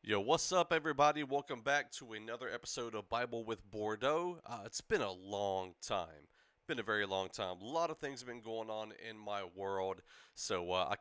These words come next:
kinda took a break for a little bit, and I'm back now. So, uh, thank you for everybody who has been kinda waiting patiently, or, you know, pretend you've been waiting patiently.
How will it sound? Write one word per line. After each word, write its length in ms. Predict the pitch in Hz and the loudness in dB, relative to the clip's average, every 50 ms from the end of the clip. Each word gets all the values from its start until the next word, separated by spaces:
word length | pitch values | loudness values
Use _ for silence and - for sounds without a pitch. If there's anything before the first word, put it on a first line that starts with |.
| - | 0
kinda 260 | - 160 156 156 143 | 4 4 4 4 2
took 280 | - - - 143 - - | -2 -2 -2 -2 -2 -4
a 60 | 101 | -8
break 500 | 85 80 - 101 101 110 117 113 - - | -8 -6 -2 2 4 4 4 4 2 -6
for 240 | - - - 117 113 | -16 -10 -4 0 0
a 60 | 113 | 0
little 220 | 113 113 113 113 104 | 2 0 0 0 0
bit, 300 | 101 113 110 110 107 - - | 2 2 2 2 2 -2 -2
and 320 | 98 98 98 98 98 98 - | -2 0 2 2 0 0 -2
I'm 140 | - 107 | -4 -6
back 300 | 104 104 127 123 123 123 - - | -2 2 2 2 2 0 -6 -12
now. 560 | 104 95 95 95 95 95 104 127 170 220 247 _ - - - - - _ _ | -14 -8 -2 2 4 6 6 6 4 0 -6 _ -18 -20 -20 -20 -20 _ _
So, 260 | - - - 120 101 95 95 | -8 -4 0 0 2 2 4
uh, 140 | 95 95 95 | 4 4 4
thank 320 | - 123 123 123 - - | 2 2 0 0 -2 -6
you 100 | 123 120 | -6 -6
for 220 | - - 110 104 87 | -4 -2 -2 -2 0
everybody 640 | - 117 113 113 113 107 107 110 113 113 113 113 110 | 0 0 0 0 0 0 2 2 2 2 2 2 0
who 220 | 101 107 107 104 | -2 -4 -6 -4
has 180 | 98 104 101 92 | -2 -2 -2 -2
been 300 | - 101 98 95 98 98 | -2 -4 -4 -4 -4 -6
kinda 240 | - 123 110 101 92 | -6 -4 -4 -4 -4
waiting 300 | 87 98 101 101 98 - | -4 -6 -6 -6 -10 -12
patiently, 680 | - 110 104 101 - - 80 87 95 98 98 98 98 | -8 -8 -6 -6 -8 -10 -10 -8 -6 -4 -2 -2 -2
or, 300 | 95 90 87 87 85 80 _ - | -2 -2 -2 -4 -4 -6 _ -14
you 80 | 98 | -10
know, 160 | 92 87 85 87 - _ _ - | -8 -8 -8 -8 -12 _ _ -10
pretend 360 | 127 113 - - 131 123 104 | -10 -6 -2 -2 -2 -2 -2
you've 80 | 98 | -6
been 120 | 85 90 87 | -10 -8 -6
waiting 240 | 87 87 82 90 82 | -6 -6 -6 -8 -10
patiently. 520 | - 98 92 - - 98 90 92 90 - | -8 -8 -8 -8 -10 -12 -12 -14 -14 -14